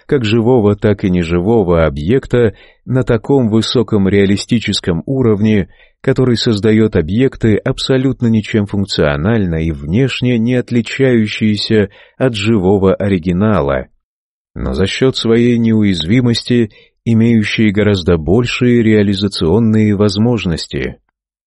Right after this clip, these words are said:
Они могут невидимо находиться среди нас практически в любой момент, когда считают это необходимым, точно так же, как могут по собственному желанию или необходимости делаться для нас полностью видимыми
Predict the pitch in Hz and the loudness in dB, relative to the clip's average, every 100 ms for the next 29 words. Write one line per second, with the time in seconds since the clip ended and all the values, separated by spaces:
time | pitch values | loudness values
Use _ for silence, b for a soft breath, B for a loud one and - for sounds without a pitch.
0 | _ _ _ _ _ _ - 69 78 139 | _ _ _ _ _ _ -10 -4 0 0
1 | 151 151 151 151 151 143 143 135 123 123 | 2 0 0 0 0 0 0 0 -2 -2
2 | 127 117 113 - 104 98 98 95 123 - | -2 -2 -4 -4 -4 -2 0 0 -2 -4
3 | - 110 - 139 127 - 127 117 113 95 | -6 -8 -8 -8 -6 -4 -2 0 -2 0
4 | 117 104 104 101 98 78 - - b b | 0 2 0 2 0 -2 -6 -16 b b
5 | b - 135 127 - 123 120 110 104 104 | b -6 -2 -2 -2 -2 0 2 0 0
6 | 107 98 92 - 101 95 67 65 60 _ | 0 -2 -2 -4 -2 -2 -2 -6 -10 _
7 | _ _ _ _ - - - 82 - 123 | _ _ _ _ -8 -6 -6 -4 0 2
8 | 131 113 127 127 - 117 120 110 113 - | 2 0 -2 -2 0 0 0 0 -2 0
9 | 120 - 107 110 107 95 90 78 113 113 | -2 -4 -4 -2 -2 -2 -2 0 0 2
10 | 101 90 76 127 117 120 113 107 85 73 | 0 0 -4 -4 -2 -2 -2 -2 -4 -2
11 | 110 123 - 139 139 - b b b - | 0 -2 -4 -4 -4 -6 b b b -4
12 | 120 123 120 123 110 104 101 113 - 117 | 0 0 0 -2 0 2 2 -2 -2 0
13 | 120 107 101 - 92 71 87 113 123 127 | 0 0 -2 -4 -6 -2 -2 0 -2 0
14 | 131 135 | -2 -2